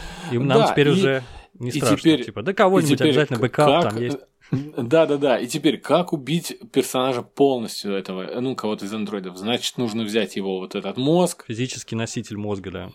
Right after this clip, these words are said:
Speaker 2: Да, и, но он же всё равно скопирован виртуально, если нам, да, об этом точно говорили. Он, э, по сути, по своей, он даже не должен был там отвалиться в виртуальности-то.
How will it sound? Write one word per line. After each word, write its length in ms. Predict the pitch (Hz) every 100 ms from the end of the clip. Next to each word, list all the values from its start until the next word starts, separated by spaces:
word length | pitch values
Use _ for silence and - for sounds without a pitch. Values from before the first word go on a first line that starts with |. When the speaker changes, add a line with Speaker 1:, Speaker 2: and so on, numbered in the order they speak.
| -
Speaker 2:
Да, 580 | 123 123 131 107 98 - -
и, 320 | 127 147 - -
но 420 | 139 156 143 _
он 220 | - 170 165
же 120 | 147
всё 180 | - 165
равно 240 | 160 165
скопирован 640 | - 151 147 127 104 110
виртуально, 800 | 98 110 - 120 104 92 87 -
если 400 | 110 123 117 143
нам, 380 | 131 139 139 131
да, 120 | 135 143
об 120 | 131
этом 320 | 143 135 127
точно 460 | - 151 151 - 113
говорили. 480 | 117 117 110 95 - - -
Он, 320 | 95 131 147
э, 220 | 147 143 135
по 220 | - 139
сути, 440 | - 175 202 180
по 160 | 139 120
своей, 520 | - 131 123 113 98 - -
он 140 | 117 123
даже 220 | 131 120
не 100 | 139
должен 360 | 143 147 143
был 160 | 135 127
там 300 | 135 120 117
отвалиться 720 | - 117 131 139 151 - 110 98
в 40 | 113
виртуальности-то. 840 | 117 135 135 113 - - - -